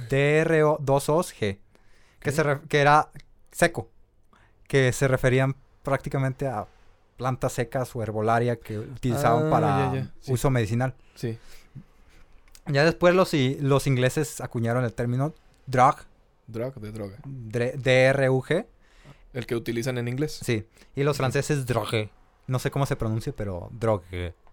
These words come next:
Speaker 2: Creo que no se pronuncia la E, nada más es dreg.
Speaker 1: Drogue. No sé.
Speaker 2: Le dru-, le drugué.
Speaker 1: Le drogué.
Speaker 2: <laughs> Le drughini.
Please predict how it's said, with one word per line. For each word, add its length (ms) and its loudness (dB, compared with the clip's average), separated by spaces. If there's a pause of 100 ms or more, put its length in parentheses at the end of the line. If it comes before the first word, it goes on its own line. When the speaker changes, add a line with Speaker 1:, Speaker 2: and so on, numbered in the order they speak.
(120)
Speaker 2:
Creo 160 -4
que 300 2
no 100 -6
se 120 -6
pronuncia 320 -8
la 120 -8
E, 160 -18
nada 120 -10
más 140 -6
es 120 -8
dreg. 220 -2 (360)
Speaker 1:
Drogue. 460 -6 (500)
No 120 -8
sé. 160 -8 (260)
Speaker 2:
Le 180 2
dru-, 240 2
le 140 2
drugué. 440 0
Speaker 1:
Le 120 8
drogué. 1000 8 (400)
Speaker 2:
<laughs> 400 -20
Le 100 -2
drughini. 480 -2